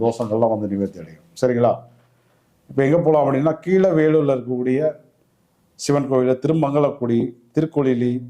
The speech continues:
திருநள்ளாறு, திருநாகேஸ்வரம், so, இந்த மாதிரி இடங்களுக்கெல்லாம் போனீங்க அப்படின்னாவே கண்டிப்பா அந்த தோஷம் வந்து நிவர்த்தி அடையும். அது மட்டும் கிடையாது, நம்ம பட்டமங்கலத்துல இருக்கக்கூடிய அஷ்டமா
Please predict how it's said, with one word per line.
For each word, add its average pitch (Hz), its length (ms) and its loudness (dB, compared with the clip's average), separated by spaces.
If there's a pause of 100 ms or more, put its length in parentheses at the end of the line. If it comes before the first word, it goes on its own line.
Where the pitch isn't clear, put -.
(300)
திருநள்ளாறு, 147 680 2 (340)
திருநாகேஸ்வரம், 131 880 0 (800)
so, 165 140 2
இந்த 160 160 0
மாதிரி 160 200 2
இடங்களுக்கெல்லாம் 170 560 0
போனீங்க 147 320 -2
அப்படின்னாவே 120 420 0 (760)
கண்டிப்பா 151 300 0
அந்த 135 100 0 (120)
தோஷம் 139 280 -2
வந்து 127 200 -2
நிவர்த்தி 123 280 0
அடையும். 120 340 0
அது 120 180 0
மட்டும் 135 200 -2
கிடையாது, 120 340 2 (1500)
நம்ம 135 180 2 (220)
பட்டமங்கலத்துல 160 640 0
இருக்கக்கூடிய 127 400 0 (140)
அஷ்டமா 156 360 0